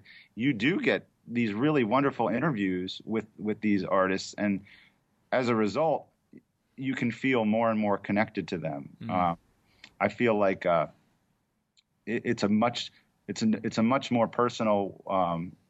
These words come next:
Speaker 1: although you're not sitting in the same room with them, it feels like you are. If you're listening to it,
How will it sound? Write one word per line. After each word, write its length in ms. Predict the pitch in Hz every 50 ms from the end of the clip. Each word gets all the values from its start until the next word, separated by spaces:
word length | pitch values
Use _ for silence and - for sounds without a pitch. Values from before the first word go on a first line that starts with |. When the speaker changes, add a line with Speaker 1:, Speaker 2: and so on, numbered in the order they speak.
| _ _ _ - -
Speaker 1:
although 280 | - 127 123 127 120
you're 220 | 117 - 117 127 131
not 260 | 139 117 - - -
sitting 220 | - - 131 123 113
in 80 | 113
the 60 | 107
same 260 | 104 - 117 107 104 113
room 160 | 131 151 147
with 100 | 120 95
them, 120 | 101 104 -
it 60 | - -
feels 340 | - - 139 170 160 107
like 220 | 92 104 101 101 -
you 140 | 104 98 123
are. 320 | 160 156 107 78 73 82
If 120 | 85 -
you're 120 | - 127 120
listening 340 | 117 123 - - 113 110 104
to 160 | - 113 107
it, 80 | 104